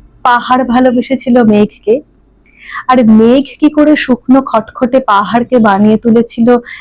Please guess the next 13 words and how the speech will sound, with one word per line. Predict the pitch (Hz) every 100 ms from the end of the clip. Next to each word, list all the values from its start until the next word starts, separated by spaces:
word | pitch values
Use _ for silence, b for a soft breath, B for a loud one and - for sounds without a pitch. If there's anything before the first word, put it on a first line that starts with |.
| -
এক | 233 -
ছাব্বিশ | - 185 190 220 214 240
বছরের | 233 247 233 226
ছোকরা, | - 202 190 208 220 202 202 _ _ _ _ _ _ _ _
সে | - -
তো | 190 185
তোমরা | 214 240 302 262
আগেই | 190 208 208
শুনেছ। | - 185 170 170 - 185 - _ _ _ _ _ _ _ _ _ _ _ B B -
সেদিন | - 262 302
ছিল | 294 302
পাহাড়টার | 302 240 220 240 247 262 226
জন্মদিন। | 208 190 190 170 135 139